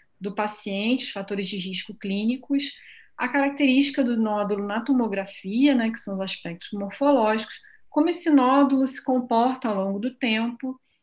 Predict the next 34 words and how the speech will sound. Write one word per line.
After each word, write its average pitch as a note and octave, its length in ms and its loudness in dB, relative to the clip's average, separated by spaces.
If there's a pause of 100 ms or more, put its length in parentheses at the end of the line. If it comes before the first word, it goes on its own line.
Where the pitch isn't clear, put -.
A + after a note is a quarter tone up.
(320)
E D4+ 80 -2
a D#4+ 60 2
gente D#4+ 300 -2
tem D#4 260 0
uma D#4 160 0
série C#4+ 320 2
de D4 80 2
recomendações, D4 1200 4
que - 120 -12
são A3+ 260 -4
os B3+ 100 0
guidelines, G#3+ 920 -2
né? G3+ 320 -8
O G3 60 -6
último G3+ 680 -8 (140)
foi F#3+ 180 -6
do, F#3 280 -6
da F#3 180 -10
Fleischner, G3 640 -4
que - 160 -14
a F#3+ 40 -8
gente F#3+ 300 -10
usa F#3+ 280 -6
mais, A#3+ 360 2
que - 380 -20
inclusive D4+ 360 0
acho D#4 140 -4
que - 60 -8
a D4+ 40 -4
gente D#4+ 240 -6
pode C#4+ 340 2
colocar A#3 520 -4
no A3+ 120 0
laudo G#3 600 -2